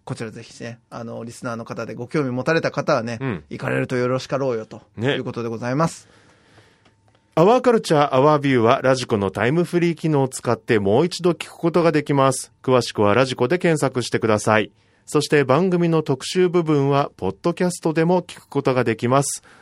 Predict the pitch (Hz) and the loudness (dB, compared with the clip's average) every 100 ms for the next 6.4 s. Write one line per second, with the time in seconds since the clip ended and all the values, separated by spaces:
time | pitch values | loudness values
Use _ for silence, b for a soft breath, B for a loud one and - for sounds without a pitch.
0 | b - - 254 - - 160 127 117 123 | b -18 -2 -2 0 2 2 2 2 4
1 | 113 - 160 151 - 123 131 123 123 113 | 2 0 -4 -4 -2 0 2 2 2 2
2 | 110 101 151 175 139 156 - 85 - 82 | 0 0 0 0 0 -4 -4 -6 -4 -6
3 | - 85 82 85 - - b b b b | -4 -2 0 -2 -4 -8 b b b b
4 | b - 143 127 110 104 110 92 92 101 | b 0 0 4 2 2 0 -2 2 2
5 | 95 87 78 78 71 85 113 160 185 185 | 2 -2 -6 -6 -6 -2 0 2 2 0
6 | - 170 156 156 | 0 0 2 0